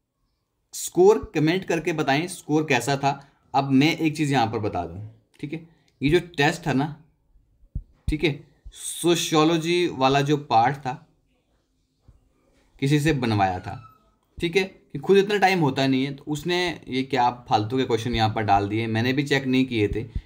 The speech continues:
ठीक है, लेकिन no issue, कल का जो टेस्ट आपका यहाँ पर होगा, फुल मॉक टेस्ट जो होगा कल वाली वीडियो में, वो मैं खुद यहाँ पर आपके लिए प्रिपेयर करूँगा, तो you will see the difference,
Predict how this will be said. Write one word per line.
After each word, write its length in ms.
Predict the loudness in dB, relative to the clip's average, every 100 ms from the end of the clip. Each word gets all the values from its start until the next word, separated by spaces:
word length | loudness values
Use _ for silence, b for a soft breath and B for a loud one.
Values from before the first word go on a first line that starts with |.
| B
ठीक 120 | 0
है, 220 | 0 -2 0
लेकिन 460 | 2 4 0 0 2
no 100 | 2
issue, 260 | 0 -4 -8 _ 0
कल 180 | 2 2
का 120 | 2
जो 140 | 0
टेस्ट 300 | 2 0 2
आपका 280 | 0 0 0
यहाँ 280 | 0 2 0
पर 100 | 0
होगा, 200 | 0 0
फुल 280 | -2 0 0
मॉक 260 | 2 0 0
टेस्ट 180 | -2 2
जो 120 | 2
होगा 160 | 2 2
कल 220 | 0 0
वाली 240 | 0 0
वीडियो 260 | 0 0 0
में, 120 | -2
वो 320 | -6 -12 -2
मैं 160 | -2 2
खुद 200 | 0 2
यहाँ 160 | 2
पर 120 | 2 2
आपके 240 | 2 0
लिए 100 | -2
प्रिपेयर 420 | -2 -2 2 0
करूँगा, 380 | 0 -4 -2 -2
तो 280 | -2 -4 -2
you 140 | 0
will 120 | 0 0
see 200 | 0 0
the 100 | 0
difference, 440 | -2 -2 -4 -6